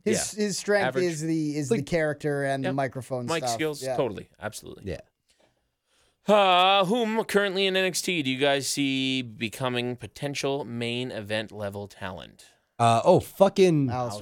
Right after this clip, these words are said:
Speaker 2: Aleister
Speaker 1: Black.
Speaker 2: Black.
Speaker 3: Aleister Black, Street Profits. I see them as a main
Speaker 2: Really?
Speaker 3: roster thing.
Speaker 2: Okay. I still haven't seen them yet, so I
Speaker 3: Oh,
Speaker 2: can't.
Speaker 3: yeah.
Speaker 1: I think
Speaker 3: Good one.
Speaker 1: Aleister
Speaker 3: It's
Speaker 1: Black
Speaker 3: good.
Speaker 1: has, like, a main event, main roster
Speaker 2: Yeah.
Speaker 1: written all over him.
Speaker 2: Totally.
Speaker 1: If they don't rush him and they make sure everything's fine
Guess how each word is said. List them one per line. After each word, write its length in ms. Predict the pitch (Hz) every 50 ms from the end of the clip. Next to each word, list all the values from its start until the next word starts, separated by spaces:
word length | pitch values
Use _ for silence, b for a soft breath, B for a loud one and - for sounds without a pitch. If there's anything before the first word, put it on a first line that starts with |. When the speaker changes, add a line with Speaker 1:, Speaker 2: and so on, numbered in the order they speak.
| 110
Speaker 2:
Aleister 20 | 98 110
Speaker 1:
Black. 100 | 107 101
Speaker 2:
Black. 360 | 98 95 95 92 87 - - -
Speaker 3:
Aleister 280 | 120 131 123 - 139
Black, 460 | 123 147 156 160 160 165 160 - - - _ _
Street 300 | - - - - 139 143
Profits. 580 | 139 - 151 143 143 131 151 151 151 - - -
I 80 | 120
see 160 | 117 - - 135
them 240 | 120 127 123 127
as 100 | 131 117
a 60 | 123 123
main 100 | 120 120
Speaker 2:
Really? 160 | 120 123 127
Speaker 3:
roster 400 | 127 123 123 120 - - 131 113
thing. 340 | - 127 127 127 131 135 - _ _ _ _ _ _ _ _ _ _ _ _ _ _ _ _ _ _ _ _ _ _ _ _ _
Speaker 2:
Okay. 300 | 156 _ 165 175 190 202 _ _ _
I 100 | - 131
still 220 | 131 - - 156 151
haven't 220 | 156 147 113 104 -
seen 220 | - - 113 107
them 100 | 95 82
yet, 220 | 73 71 73 - -
so 100 | - 95
I 60 | 90
Speaker 3:
Oh, 20 |
Speaker 2:
can't. 300 | 95 - 107 95 92 92 -
Speaker 3:
yeah. 60 | - - _ _ _ _ -
Speaker 1:
I 60 | 180
think 140 | 190 214 208
Speaker 3:
Good 80 | 190
one. 180 | 190 196 202 196
Speaker 1:
Aleister 120 | - - 190
Speaker 3:
It's 80 | 160
Speaker 1:
Black 260 | 139 160 196 196 -
Speaker 3:
good. 40 | - -
Speaker 1:
has, 220 | 156 147 139 123
like, 180 | 143 139 113 131
a 40 |
main 260 | 131 139 139 139 143 135
event, 420 | 127 120 110 131 131 123 107 110
main 220 | 117 120 117 113
roster 580 | 117 113 113 113 110 - - - 110 107 104 - _ _
Speaker 2:
Yeah. 240 | 110 110 101 92 - _ _
Speaker 1:
written 240 | 117 131 123 113 123
all 160 | 117 107 104 104
over 200 | 101 101 107 104
him. 40 | 110
Speaker 2:
Totally. 380 | - 113 113 107 98 90 92 _ _ _ -
Speaker 1:
If 160 | 123 113 110
they 120 | 143 147
don't 180 | 156 170 165 151
rush 260 | 156 160 156 151 -
him 140 | 165 156 156
and 80 | 147 135
they 80 | 135 135
make 180 | 135 143 139 127
sure 180 | - 151 139
everything's 320 | 135 135 143 143 139 127 -
fine 540 | - 135 131 131 131 127 127 127 120 120